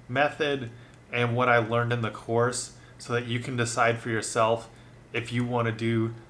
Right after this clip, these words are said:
the course or if you just want to learn some of the basics and then practice on your own. So I've talked about this a couple of times on the podcast so far and gone over some of the details about what I've learned and realized doing the ten-week Wim Hof course.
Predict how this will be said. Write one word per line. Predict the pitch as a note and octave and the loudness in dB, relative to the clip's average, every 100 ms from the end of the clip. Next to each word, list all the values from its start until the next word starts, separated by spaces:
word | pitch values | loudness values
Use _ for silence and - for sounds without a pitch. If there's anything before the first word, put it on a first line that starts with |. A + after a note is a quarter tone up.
| - | -14
the | - | -12
course | A#2 D#3 D#3+ D#3 - - - - - | -6 4 6 6 2 -8 -16 -20 -4
or | A#2+ | 0
if | A#2 | 2
you | A#2+ | 2
just | A#2 A#2+ | 0 0
want | B2+ A#2 | 0 0
to | A2+ | 2
learn | A2+ A2+ | 0 0
some | A#2 A#2 | -2 -4
of | |
the | G#2+ | -4
basics | A2 A2 G#2+ G#2+ - | -4 -4 -4 -6 -8
and | A#2 A2+ | -6 -4
then | G#2+ | -4
practice | - G#2+ G#2 - - | -2 -2 -2 -4 -4
on | G#2+ | -4
your | G#2+ G2+ | -4 -4
own. | F#2+ G2 - - - - - - - - - | -4 -8 -16 -20 -20 -20 -20 -20 -20 -20 -12
So | - B2+ | 0 2
I've | B2 | 2
talked | D3+ D#3 D#3+ | 2 0 2
about | D#3 D#3+ | 2 4
this | D3 - | 0 -4
a | |
couple | A#2 C#3+ C#3+ A#2+ | 0 0 0 0
of | A2 | -4
times | - A#2+ A2+ A2 G#2+ G#2+ - - | -6 -2 0 0 -4 -8 -12 -6
on | A#2+ | -4
the | G#2+ | -4
podcast | - A#2+ A2 - A2 - | 0 2 2 0 -2 -2
so | - A2+ | -2 -2
far | A2 A2+ G#2+ G#2 G#2+ - - - - - - - - - | 0 0 2 2 -2 -10 -20 -20 -20 -20 -20 -20 -12 -8
and | B2+ | -2
gone | A#2+ B2+ | 4 4
over | C3 B2 | 4 2
some | A2+ B2 | 0 0
of | A#2+ A2+ | 0 0
the | A2 | 0
details | A2 A#2 A#2 G#2+ G#2+ | -2 -6 -2 -2 -2
about | G#2+ A2 G#2 | -2 -2 -2
what | G#2+ A2 | -2 0
I've | G#2+ G#2 | 0 -2
learned | G#2+ A2 G#2+ G#2+ - - - - | -2 -2 -2 -4 -12 -20 -20 -16
and | G#2+ A2 | -4 2
realized | D3+ D3+ A#2 A2 G#2+ | 6 6 4 2 -2
doing | C3 D3+ D3 | -2 0 0
the | A#2 | -4
ten-week | A#2 A2+ A2 G#2+ - | -2 -4 -4 -6 -8
Wim | G#2+ | -10
Hof | G#2 G2+ G2 | -6 -4 -4
course. | - A2+ G#2 G2 - | -6 -6 -4 -6 -12